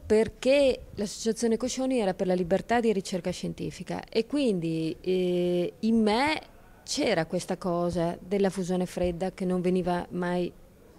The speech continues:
presa in considerazione, anche perché dopo, successivamente, nell'ottantanove, quando è uscito Fleischmann e Pons, sono stati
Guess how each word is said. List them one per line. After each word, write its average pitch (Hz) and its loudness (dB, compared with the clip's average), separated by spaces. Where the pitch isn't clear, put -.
presa 190 2
in 175 0
considerazione, 170 -2
anche 277 -2
perché 285 0
dopo, 170 0
successivamente, 226 0
nell'ottantanove, 214 0
quando 180 -2
è - 2
uscito 214 -4
Fleischmann 180 -4
e 185 -4
Pons, 175 -4
sono 285 0
stati 240 -2